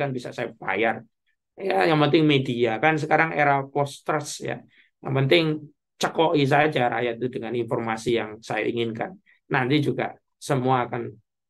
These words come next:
yang merasa enak itu kan mereka yang na-, tampil di media, itu saja. Saya kira itu yang, yang, yang justru nanti akan menjadi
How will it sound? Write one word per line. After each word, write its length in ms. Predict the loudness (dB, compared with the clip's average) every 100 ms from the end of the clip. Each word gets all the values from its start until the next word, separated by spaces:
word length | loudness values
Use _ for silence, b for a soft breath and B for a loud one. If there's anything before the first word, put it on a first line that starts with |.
| -4
yang 400 | -4 -4 -10 -6
merasa 540 | -2 -2 0 -2 -2 -4 _ _ -6
enak 300 | -4 -2 -2
itu 100 | -4 -2
kan 120 | -2 -4 -10 _ _ _
mereka 640 | -10 -6 -4 -6 -2 -2
yang 160 | -2 -4
na-, 140 | -4
tampil 320 | 0 0 2 2
di 120 | 2
media, 320 | -2 -6 -6
itu 160 | -2 -2
saja. 320 | 0 -2 -2 -14 _ b b _ 0
Saya 120 | 2
kira 160 | 4 4
itu 160 | 4 4
yang, 320 | 2 0 -6 _
yang, 240 | -6 -6 -2
yang 200 | -2 0
justru 240 | 0 0 0
nanti 240 | 0 -2
akan 240 | -6 -10
menjadi 400 | -8 -8 -4 -6